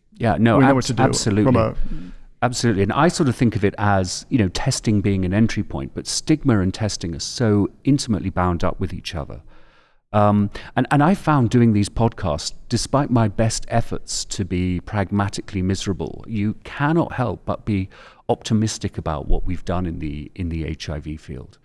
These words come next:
Speaker 2: Yep, absolutely.
Speaker 1: So, uh, t-, taking it more broadly then, what, um, what are you most excited about in the field of biomedical research, period? Are there, are there, um, other areas besides infectious disease that,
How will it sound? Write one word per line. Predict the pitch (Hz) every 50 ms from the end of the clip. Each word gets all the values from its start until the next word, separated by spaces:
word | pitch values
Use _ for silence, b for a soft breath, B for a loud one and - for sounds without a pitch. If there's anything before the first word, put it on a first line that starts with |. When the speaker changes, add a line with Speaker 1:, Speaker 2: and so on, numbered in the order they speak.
| _ -
Speaker 2:
Yep, | 120 131 - - - 120
absolutely. | 117 123 - - 117 120 - - 120 113 - - - _ - _ _ _
Speaker 1:
So, | - - - 170 151 135 -
uh, | - -
t-, | - - -
taking | - - - - 180 214 - - 214 170
it | - -
more | 127 123 110
broadly | 98 - 120 117 123 - 98 87 82
then, | - - 78 73 80 104
what, | - 147 196 196 - - - -
um, | 151 139 139 139 139 131 117 - -
what | - 135 139 190 233
are |
you | 226 - 170
most | 143 127 120 120 - -
excited | - - - - - 110 110 107 - - 90
about | 90 80 87 82 82 80 - - - - - - - -
in | 107 104 104 98 98 92 90 82 - - - -
the | 101 98 101
field | - - - 117 110 113 107 -
of | 95 85 - - _ _ -
biomedical | 107 104 101 98 98 101 104 107 98 98 - - - 95 90 80 87
research, | 95 90 87 - - - 80 - - - -
period? | - - 95 90 92 87 73 71 90
Are | 107
there, | 107 120 120 - -
are | 131 135 135
there, | 135 127 120 117 110 B B B B B B -
um, | 101 101 98 95 95 95 92 90 87 - B B B -
other | 139 131 127 -
areas | - 110 98 95 92 90 82 -
besides | - 98 - - 104 101 104 98 - 90
infectious | 85 - - - - - - -
disease | - - 95 - - 90 85 82 85 - -
that, | - 95 87